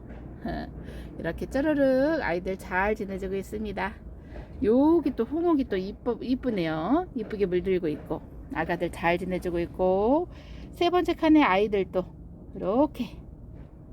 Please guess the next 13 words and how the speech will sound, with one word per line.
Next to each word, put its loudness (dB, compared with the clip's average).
자리 0
잘 4
잡아주고 -4
있습니다. -6
저 8
요 6
아이들 6
거의 6
안 2
건드렸어요. 4
위치 -2
그대로 0
놔뒀고요. 0